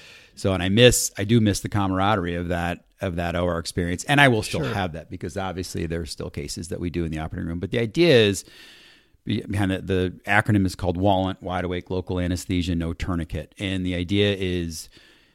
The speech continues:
Speaker 1: a patient can have a diagnosis. You can anesthetize them. We do it very gently, very slowly. So people who are afraid of needles, uh,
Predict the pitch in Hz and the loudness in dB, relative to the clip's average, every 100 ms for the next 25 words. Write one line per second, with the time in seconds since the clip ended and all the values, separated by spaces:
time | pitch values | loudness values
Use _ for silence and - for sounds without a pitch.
0 | _ - - 107 101 113 113 104 104 104 | _ -10 2 4 4 0 0 2 0 0
1 | 101 92 80 82 80 87 80 92 95 87 | 2 2 -2 -6 -6 -6 -6 -8 -6 -2
2 | 92 92 - - 92 87 82 85 82 82 | -2 -4 -8 -8 -6 -6 -6 -8 -6 -6
3 | 80 - 95 85 95 90 - 95 90 82 | -8 -6 -4 0 0 -2 -6 -4 -2 -2
4 | 92 104 90 82 82 - 104 98 95 95 | -4 -2 -4 -4 -4 0 2 4 2 0
5 | 92 - 87 - 95 87 80 98 87 80 | -4 -12 -14 -10 -10 -6 -6 -4 -4 0
6 | 92 98 92 85 - - | 0 2 0 -4 -10 -12